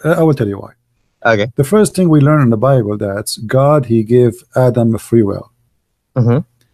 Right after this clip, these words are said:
Speaker 1: And he, by giving him a free will, it's mean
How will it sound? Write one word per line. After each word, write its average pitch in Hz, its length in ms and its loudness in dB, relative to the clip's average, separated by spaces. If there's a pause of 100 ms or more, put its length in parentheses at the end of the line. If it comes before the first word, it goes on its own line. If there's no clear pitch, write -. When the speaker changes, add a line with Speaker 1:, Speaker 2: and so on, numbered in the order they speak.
(140)
Speaker 1:
And 117 160 2
he, 120 440 4 (300)
by 120 360 2
giving 143 240 2
him 135 60 6
a 123 60 2
free 139 220 0
will, 104 320 0 (100)
it's - 160 -4
mean 107 340 2